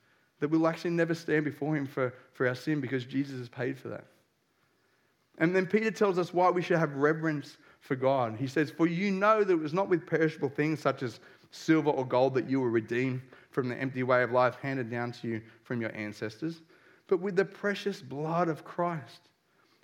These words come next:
a lamb without blemish or defect." We should have reverent fear of the Lord because we're redeemed by the holy blood of Christ. He says, "You're redeemed from the empty way of life."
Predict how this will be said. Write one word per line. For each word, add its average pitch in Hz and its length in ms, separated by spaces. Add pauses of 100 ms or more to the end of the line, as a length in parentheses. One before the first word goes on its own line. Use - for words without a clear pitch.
a - 80
lamb 180 400
without 170 280
blemish 160 540 (420)
or 147 120
defect." 135 640 (1600)
We 185 120
should 226 160
have 196 160
reverent 165 380
fear 151 460 (460)
of 143 100
the 143 100
Lord 160 260
because 165 260
we're 196 220
redeemed 202 500
by 165 140
the 160 100
holy 190 640 (300)
blood 170 500
of 151 160
Christ. 185 560 (520)
He 190 60
says, 180 240
"You're 220 160
redeemed 202 540
from 196 140
the 180 180
empty 196 320
way 190 260
of 165 140
life." 175 400